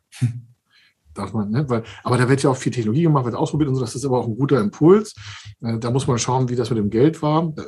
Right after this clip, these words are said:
Speaker 2: Nicht alle Start-, Startups haben ja Geld bekommen, sondern haben viel aus Eigenkapital generiert oder aus der Familie, was sich geliehen, was wieder eine Schuld ist, dann bist du wieder am richtigen Punkt. Der klassische Mittelständler hat, ähm, von, von hundert Unternehmen sind es siebzig, die länger als, äh, oder die kürzer als zehn Jahre leben.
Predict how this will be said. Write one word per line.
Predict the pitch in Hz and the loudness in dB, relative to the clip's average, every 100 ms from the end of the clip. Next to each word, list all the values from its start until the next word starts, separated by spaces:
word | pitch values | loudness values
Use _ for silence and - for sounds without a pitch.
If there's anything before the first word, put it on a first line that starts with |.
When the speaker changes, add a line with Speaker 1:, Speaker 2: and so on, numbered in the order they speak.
| - | -8
Speaker 2:
Nicht | 127 110 | -6 -2
alle | 123 131 127 123 | 2 2 2 -2
Start-, | - 120 107 | -4 -4 -6
Startups | - 120 117 - | -6 -4 -4 -6
haben | 104 110 | -4 -2
ja | 101 | -2
Geld | 95 107 131 | -4 -2 -2
bekommen, | 135 147 143 131 | -2 -4 -2 -2
sondern | 104 98 | -2 -4
haben | 101 | -8
viel | - - | -10 -10
aus | 101 - | -8 -6
Eigenkapital | 113 127 131 127 123 120 | -6 -4 -4 -6 -4 -4
generiert | 120 120 117 120 | -2 -2 -2 -2
oder | 104 | -4
aus | 98 | -8
der | - | -10
Familie, | - 95 107 143 156 - _ _ | -8 -4 0 0 -2 -6 _ _
was | - 95 | -14 -10
sich | 104 | -10
geliehen, | - 101 127 147 | -8 -2 0 0
was | 104 | -2
wieder | 110 | -2
eine | 101 | -2
Schuld | 98 113 143 | -2 -2 -2
ist, | 160 | -2
dann | 117 | -4
bist | 107 107 | -4 -4
du | |
wieder | 107 95 82 - - _ | -4 -4 -8 -16 -20 _
am | - 104 104 | -14 -8 -6
richtigen | 98 95 | -6 -8
Punkt. | 90 120 151 - 101 - - - - | -4 -4 -4 -6 -12 -12 -18 -20 -14
Der | - | -8
klassische | 120 127 123 | 0 0 2
Mittelständler | 113 127 147 - 139 131 135 135 - - - _ | 2 2 0 0 2 2 0 -4 -14 -16 -20 _
hat, | - 110 - | -10 -10 -6
ähm, | 120 113 110 104 | -2 0 0 -2
von, | - 107 101 | -4 -4 -4
von | 101 | -4
hundert | 98 123 120 | -4 -2 -2
Unternehmen | 113 104 107 117 | -2 0 0 0
sind | 110 104 | -2 -4
es | 92 | -4
siebzig, | 120 123 - | -6 -6 -10
die | - 98 | -8 -4
länger | 107 110 | -2 -2
als, | 98 95 - | -4 -8 -10
äh, | 101 | -10
oder | 92 104 | -6 -6
die | 95 | -6
kürzer | - 113 - 90 | -4 -4 -4 -6
als | 90 | -6
zehn | - 87 | -8 -6
Jahre | 87 90 85 | -6 -8 -10
leben. | 78 | -14